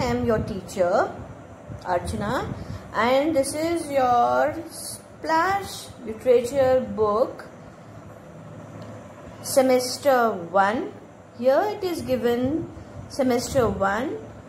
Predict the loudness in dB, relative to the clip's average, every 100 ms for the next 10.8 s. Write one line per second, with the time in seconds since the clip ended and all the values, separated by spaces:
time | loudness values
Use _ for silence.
0 | -18 -12 4 4 4 2 2 2 0 -4
1 | -4 -2 -2 -4 -6 -14 -18 -18 -16 -16
2 | -14 -12 -10 -10 -10 0 4 4 2 -4
3 | -4 -4 -4 -14 -16 -18 -18 -18 -18 -16
4 | -16 -16 -18 -16 -16 -16 -16 -16 -16 -16
5 | -16 -18 -10 0 6 6 6 2 2 2
6 | 2 2 2 2 -2 0 2 2 2 0
7 | -2 -8 -6 -4 -2 -2 -4 -2 -2 -2
8 | 0 -2 0 0 0 2 2 2 2 2
9 | 0 -6 -16 -16 -8 -4 -2 2 4 4
10 | 4 4 2 0 -2 -2 -2 -4